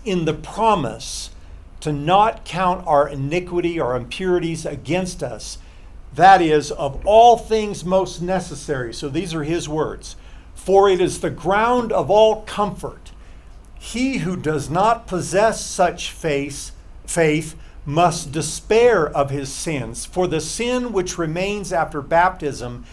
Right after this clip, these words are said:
makes it impossible for any good works to be pure before God. I mean, that's true, right? Anything I try to do for God,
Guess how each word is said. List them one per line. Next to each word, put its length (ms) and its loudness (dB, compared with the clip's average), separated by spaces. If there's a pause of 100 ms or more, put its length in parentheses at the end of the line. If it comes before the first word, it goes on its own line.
(180)
makes 340 -2
it 160 -4
impossible 1120 -4 (220)
for 240 -6
any 260 -2
good 280 0
works 420 -4
to 120 -8
be 160 -6
pure 400 -4
before 440 -6
God. 400 -6 (640)
I 60 -12
mean, 140 -4
that's 260 -4
true, 380 -6 (120)
right? 260 -8 (800)
Anything 500 -4
I 140 -2
try 320 0
to 100 0
do 200 -2
for 180 -6
God, 560 2